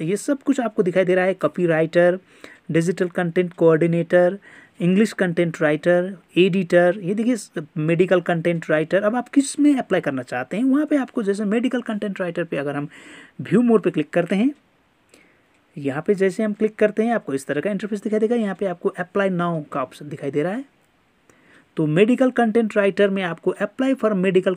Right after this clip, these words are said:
content writer job in दिल्ली, दिल्ली के लिए है। तो इसमें आपको check out medical content creator job to provide educational resources for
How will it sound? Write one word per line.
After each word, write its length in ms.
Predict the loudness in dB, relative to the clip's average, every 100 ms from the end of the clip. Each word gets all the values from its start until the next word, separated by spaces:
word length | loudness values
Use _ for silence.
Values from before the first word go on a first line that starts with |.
| -2
content 280 | -4 -4 -2
writer 360 | -2 -2 -4 -2
job 240 | -2 -2 -4
in 80 | -4
दिल्ली, 540 | -4 -6 -2 -2 0
दिल्ली 380 | 0 2 2 2
के 140 | 0
लिए 260 | 0 0 0
है। 220 | 0 -2 -6 -20 -20 -20 -10 -2
तो 100 | 0
इसमें 260 | 0 0
आपको 260 | 0 0 -4
check 260 | 0 -2 0
out 260 | 0 0
medical 560 | 0 0 0 2 2 2 2
content 380 | 0 0 -2 -4 -2
creator 320 | 0 2 0 0 0
job 120 | 0 0
to 0 |
provide 520 | -4 0 0 -2 -4
educational 800 | -6 -4 -4 -4 -6 -4 -4 -4 -4
resources 480 | -2 -4 -2 -6
for 180 | -4 -6